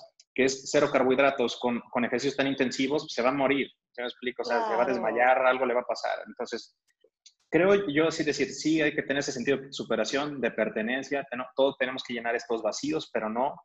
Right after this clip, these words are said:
Speaker 1: llenarlos de una buena forma y de una mala forma, pero igual aquí, eh, y digo, para no caer to-, sobre todo en este, eh, vigorexia, anorexia, bulimia, este, temas psicológicos de ansiedad, eh, etcétera, ¿no? Pero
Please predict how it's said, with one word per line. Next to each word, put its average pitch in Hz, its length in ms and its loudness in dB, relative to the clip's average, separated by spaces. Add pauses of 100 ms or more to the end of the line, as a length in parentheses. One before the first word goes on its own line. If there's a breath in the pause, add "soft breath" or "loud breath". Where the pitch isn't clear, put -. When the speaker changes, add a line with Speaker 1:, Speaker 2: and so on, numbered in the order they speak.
(400)
Speaker 1:
llenarlos 120 420 0
de 123 60 0
una 123 120 2
buena 120 280 -2
forma 131 260 -2
y 110 40 -4
de 113 100 -2
una 123 240 -4
mala 135 200 -2
forma, 202 320 -4
pero 117 220 0 (340 loud breath)
igual 160 260 6
aquí, 196 300 2
eh, 151 280 2
y 131 100 0
digo, 151 180 6
para 131 160 6
no 160 140 2
caer 151 280 2
to-, 117 260 -2
sobre 120 180 0
todo 131 120 -4
en 135 40 -4
este, 131 180 0
eh, 104 360 -4
vigorexia, 113 460 0
anorexia, 113 480 -2
bulimia, 113 540 -2
este, 98 440 -8 (300)
temas 123 220 0
psicológicos 113 640 -2
de 107 80 -2
ansiedad, 110 580 0
eh, 95 400 -4
etcétera, 101 380 -10
¿no? 113 160 -10
Pero 107 240 -6